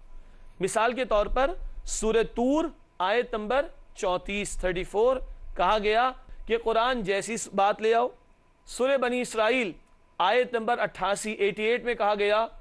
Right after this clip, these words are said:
"من مثلی"، قرآن جیسا کلام ہی لے آؤ۔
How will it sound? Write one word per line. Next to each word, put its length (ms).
"من 200
مثلی"، 400
قرآن 540
جیسا 320
کلام 380
ہی 120
لے 140
آؤ۔ 200